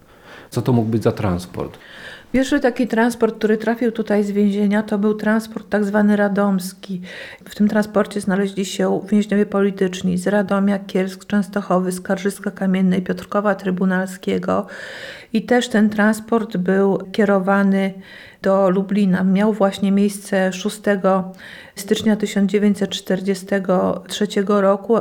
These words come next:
Speaker 2: i przybyło nim około ośmiuset więźniów, mężczyzn i kobiety.
Speaker 1: No bo tam się pojawiają w tych przekazach,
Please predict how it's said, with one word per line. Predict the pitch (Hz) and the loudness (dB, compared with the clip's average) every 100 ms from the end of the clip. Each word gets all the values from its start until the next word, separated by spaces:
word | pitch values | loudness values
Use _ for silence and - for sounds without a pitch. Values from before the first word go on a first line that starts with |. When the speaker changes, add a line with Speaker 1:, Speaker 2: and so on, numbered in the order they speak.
| - | 0
Speaker 2:
i | |
przybyło | 180 - 196 208 | -6 -2 2 4
nim | 208 202 180 | 6 4 2
około | 180 214 202 185 | -2 0 0 0
ośmiuset | 220 214 202 202 196 185 - | -2 0 -2 0 -2 -4 -6
więźniów, | 185 196 180 185 185 - | 0 2 2 -2 -4 0
mężczyzn | 190 202 190 - 185 185 180 185 - - - _ | 2 2 -2 -4 -2 -2 -4 -8 -16 -18 -20 _
i | - | -10
kobiety. | 180 214 196 196 190 190 185 180 - _ _ - - | -4 0 2 2 -2 -6 -12 -14 -20 _ _ -20 -14
Speaker 1:
No | |
bo | 98 | -10
tam | 107 104 | -8 -8
się | - | -8
pojawiają | 107 107 104 101 110 110 101 | -6 -2 0 0 2 2 -2
w | - | -6
tych | - - | -12 -10
przekazach, | - - 107 101 110 117 | -6 -2 0 0 -2 -4